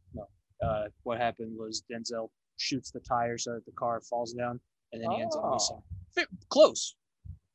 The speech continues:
Speaker 1: Like, razor thin, but he didn't miss.
Speaker 2: Close but no cigars.
Speaker 1: Um, my most disgusting story from elementary school would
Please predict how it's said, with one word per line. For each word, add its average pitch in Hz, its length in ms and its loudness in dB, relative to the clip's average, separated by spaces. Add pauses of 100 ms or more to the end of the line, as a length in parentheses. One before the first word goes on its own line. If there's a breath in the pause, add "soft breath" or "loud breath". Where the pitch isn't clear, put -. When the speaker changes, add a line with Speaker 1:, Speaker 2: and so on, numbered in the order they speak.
(100)
Speaker 1:
Like, 127 180 -2
razor 220 320 4
thin, 190 300 0 (240)
but 123 140 -6 (240)
he 127 80 -8
didn't 120 180 -2
miss. 104 180 -6
Speaker 2:
Close 170 240 2
but 175 100 -4
no 185 120 2
cigars. 196 560 0 (500)
Speaker 1:
Um, 117 260 4 (520)
my 156 560 6 (180)
most 135 280 0
disgusting 131 640 -2
story 120 500 -2
from 120 160 -10
elementary 113 440 -12
school 113 340 -16
would 117 100 -16